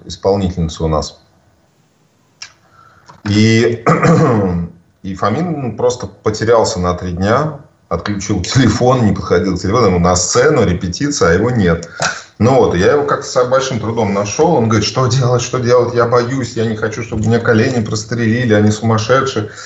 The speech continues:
Ну вот. А, я говорю: «Андрюш, вообще не бойся, давай всё сделаем, я, я решу все проблемы, не переживай».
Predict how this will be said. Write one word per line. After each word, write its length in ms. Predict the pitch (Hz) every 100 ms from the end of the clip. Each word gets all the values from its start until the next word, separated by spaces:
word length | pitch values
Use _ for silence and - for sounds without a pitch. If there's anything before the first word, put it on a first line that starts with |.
| - - -
Ну 260 | 104 107 110
вот. 240 | 92 - - - - - - - _ _ _ _ - -
А, 440 | 98 92 92 90 - - -
я 160 | 107
говорю: 220 | 101 92
«Андрюш, 260 | 101 113 95
вообще 280 | 98 101 101
не 440 | 87 85 87 101
бойся, 460 | 92 107 113 - 85 80 -
давай 500 | 87 92 87 92 95 82 - 85 85
всё 320 | - - 101 90
сделаем, 840 | 85 87 107 92 87 85 87 90 -
я, 380 | 87 80 104 107
я 320 | 85 87 95
решу 400 | 90 80 - 98
все 360 | 92 - - 104
проблемы, 640 | 107 92 87 85 90 80
не 200 | 78 95 107
переживай». 580 | 104 95 95 90 82